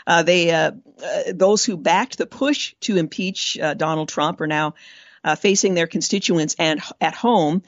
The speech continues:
Freshman Representative Peter Major of, uh, Michigan, as well as more established members of the party, like Senator Ben Sass, Representative Liz Cheney, and others,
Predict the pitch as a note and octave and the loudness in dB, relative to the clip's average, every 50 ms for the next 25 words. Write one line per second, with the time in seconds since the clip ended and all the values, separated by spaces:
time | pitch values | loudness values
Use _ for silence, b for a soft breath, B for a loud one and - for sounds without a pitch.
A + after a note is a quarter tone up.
0 | B B B B _ - E3+ E3+ - F3 D#3 D3+ D#3 D#3+ - E3+ C#3+ D#3 E3 E3+ | B B B B _ -6 -6 -6 -4 -4 -2 0 0 0 -2 -4 -2 -2 -2 0
1 | D#3 D3 - - - A#3 G#3 F#3+ F#3 E3+ E3 E3 E3 E3 D#3+ E3 E3+ F3+ F#3+ F#3 | -2 -2 -4 -6 -4 0 2 4 4 4 4 2 2 2 2 2 2 2 2 2
2 | - - - - - C#3 - - - - E3+ E3+ G#3+ G#3+ - G#3+ E3+ F3 D#3 F#3 | 0 -2 -4 -6 -6 -4 -4 -6 -6 -4 0 2 2 2 2 2 2 4 2 2
3 | A#3+ B B B B B - D#3+ C3+ D3+ E3 F3 F3 E3 E3 - E3 E3 E3+ E3 | 2 B B B B B -10 -6 -2 0 2 2 2 2 2 0 2 2 2 4
4 | D#3 - - - F3+ F#3 G3 F#3+ G3+ F#3+ - - F3+ F3 E3 E3 F3+ G#3 G3+ - | 2 2 2 2 2 2 2 2 2 0 2 0 0 0 0 0 -2 -2 -2 -2
5 | - E3+ D#3 D3+ - D#3 - - E3+ D#3+ D3 D3+ D#3+ E3+ D#3 C#3 C#3+ C#3 - - | 0 0 -2 -2 -4 -10 -6 -4 -2 -2 0 -2 -2 -4 -6 -6 -6 -6 -6 -4
6 | E3+ E3+ D#3+ D#3 C#3+ C3 D#3 E3+ F3 E3+ E3+ - - - E3+ E3+ E3+ G3 G#3+ - | -4 -4 -4 -4 -4 -2 -2 0 0 2 2 2 4 4 4 4 2 2 0 -2
7 | - - D#3 E3 - D#3 C3+ D3+ D#3+ D#3 D#3 C3+ C#3 D3 E3+ F3 F3 - - - | -4 -4 -8 -8 -8 -8 -8 -6 -6 -4 -6 -4 -2 0 0 0 0 -2 -2 0
8 | F#3+ F#3 F#3+ G3+ F#3 F3 - - E3 D#3+ D#3 - F3 F#3+ G3+ F#3+ D#3 D#3 F3+ | 2 4 6 6 6 4 4 2 2 2 4 4 4 4 4 4 2 0 -2